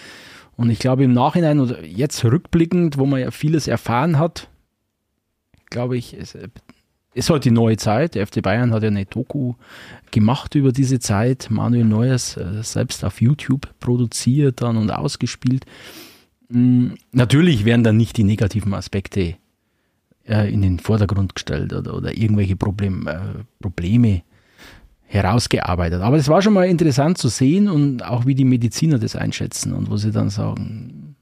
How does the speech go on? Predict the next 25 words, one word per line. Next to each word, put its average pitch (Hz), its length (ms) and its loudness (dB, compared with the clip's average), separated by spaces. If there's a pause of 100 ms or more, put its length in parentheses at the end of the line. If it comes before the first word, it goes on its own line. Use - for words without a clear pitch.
(120)
so - 240 -2
eine 147 80 4
schwere 135 320 -2
Verletzung 123 500 -2
hat 117 160 -2
man 117 80 4
in 110 60 4
den 104 100 4
letzten 120 360 -2
zehn, 131 280 -2
fünfzehn, 131 440 -4
zwanzig 107 420 -4
Jahren 120 180 2
beim 117 140 2
F - 160 -8
C 123 140 -6
Bayern 113 420 0 (500)
nicht. - 420 -2 (120)
Und 95 320 -6
da 101 60 -2
sieht 143 240 0
man 131 100 2
erstmal, 113 580 2 (720)
vor 107 180 -6
welchen 107 300 -2